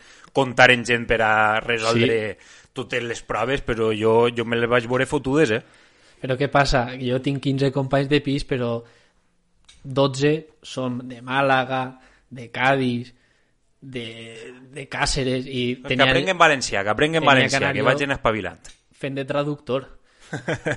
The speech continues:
Speaker 2: I, bueno, mira, anem a posar una tercera, una tercera anècdota que mos ha enviat una, una xica també, a veure què mos conta, ¿vale?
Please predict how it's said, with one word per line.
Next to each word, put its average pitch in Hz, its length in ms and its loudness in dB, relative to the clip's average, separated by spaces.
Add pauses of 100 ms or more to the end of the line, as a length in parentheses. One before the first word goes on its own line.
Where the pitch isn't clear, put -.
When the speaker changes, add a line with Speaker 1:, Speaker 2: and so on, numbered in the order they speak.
(800)
Speaker 2:
I, 151 200 0
bueno, 147 280 -4
mira, 135 220 -6
anem 127 160 -8
a 156 100 -4
posar 151 220 -6
una 147 180 -8
tercera, 135 640 -8
una 139 200 -12
tercera 139 340 -10
anècdota 156 580 -8
que 139 120 -12
mos 123 180 -12
ha 123 80 -10
enviat 123 600 -12 (100)
una, 127 220 -12 (800)
una 131 180 -14
xica 127 320 -8
també, 135 380 -6
a 160 100 -14
veure 120 220 -10
què 127 100 -10
mos 123 100 -14
conta, 113 300 -18
¿vale? 135 220 -10